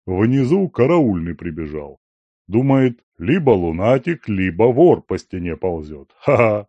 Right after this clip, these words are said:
И сейчас караул, полиция и всякое прочее, а Виктор Васильевич не идёт с карнизу и шабаш. Подавали мы полотенце, не берёт. Притащили лестницу, не хочу. Сам слезу, слышь?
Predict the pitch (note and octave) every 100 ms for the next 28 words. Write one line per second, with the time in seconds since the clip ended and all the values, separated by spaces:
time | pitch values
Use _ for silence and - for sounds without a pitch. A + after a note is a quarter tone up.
0 | _ _ _ - F#3 A3 G#3 D#3+ C3 A2+
1 | C3 C#3+ - - F#2+ C3+ A3+ A#3 A3+ A3
2 | G#3+ F#3+ B2 F2+ _ - A2+ A3 A3 G3
3 | - C#3 B2 F#2 G2+ E2+ F2 D#2+ B2 F3
4 | D#3 C#3 A#2+ A#2+ A2 A2+ - G#2 G#2+ A#2+
5 | - G#2+ G#2+ - C#3 F3 A2+ - _ _
6 | B2 F#3 A3+ D#3+ G#3 A#3 - A#2 G2 F2+
7 | E2 A2 G3+ - E2+ D2+ F2 F2+ - _
8 | _ _ _ _ - G2 G#2 C3+ F#3+ F#3
9 | F3+ E3 E3+ E3+ D#3 E3+ E3+ E3 D3+ C#3
10 | F#2 F2 E2+ E2 D#2+ - _ _ _ G2+
11 | F#2+ G2+ - G#2 G#2+ G#2+ E3 F3 A#2 F2+
12 | - D#2 C#2 E2 A#2 B2+ D3 - E2 D#2
13 | - _ _ _ _ _ C3+ D3+ A#2+ F#2+
14 | F#2+ E2 C#2+ - A#2 D3+ -